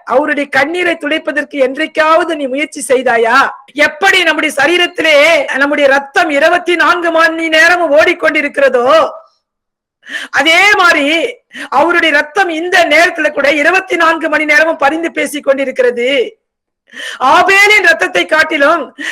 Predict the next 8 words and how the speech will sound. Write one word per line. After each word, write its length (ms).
நன்மையானவைகளை 800
பேசுகிற 480
ரத்தம் 320
இப்பொழுதும் 480
பரிந்து 300
பேசிக் 340
கொண்டிருக்கிறது. 680
எல்லா 380